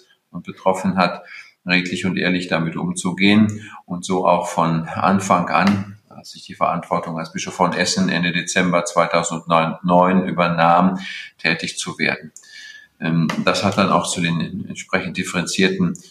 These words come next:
Stellungnahmen geführt, die ich jeweils aber doch eher diskret abgegeben habe, weil ich weiß, wie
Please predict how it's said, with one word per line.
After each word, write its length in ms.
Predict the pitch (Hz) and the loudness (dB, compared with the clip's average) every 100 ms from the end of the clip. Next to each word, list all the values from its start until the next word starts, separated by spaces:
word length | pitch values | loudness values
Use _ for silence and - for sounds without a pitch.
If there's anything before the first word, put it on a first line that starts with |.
| _ | _
Stellungnahmen 680 | - 95 92 90 87 82 80 | -8 -2 -2 0 0 0 0
geführt, 540 | 78 - 98 110 107 | -4 0 2 2 0
die 60 | 98 | -4
ich 180 | 90 101 | -4 -2
jeweils 380 | 92 87 87 | 2 2 2
aber 200 | - 71 | 0 -2
doch 200 | 82 85 | 0 -2
eher 140 | - 80 | -2 -2
diskret 540 | 80 - - 92 92 | -4 -4 -2 -2 -2
abgegeben 580 | - - 78 85 85 82 | -6 -4 -4 -4 -4 0
habe, 380 | 85 85 90 92 - - _ | 2 2 0 -4 -12 -16 _
weil 220 | 85 85 85 | -2 0 0
ich 160 | - | 0
weiß, 400 | 80 80 - - | 2 2 0 -4
wie 240 | 85 78 | -8 -10